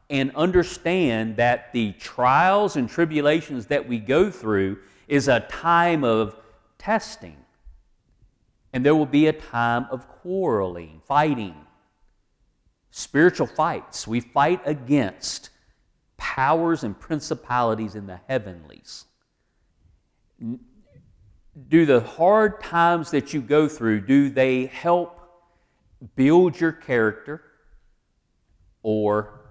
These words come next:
do you fall back into old ways?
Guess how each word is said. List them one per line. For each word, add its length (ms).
do 80
you 480
fall 320
back 340
into 480
old 240
ways? 600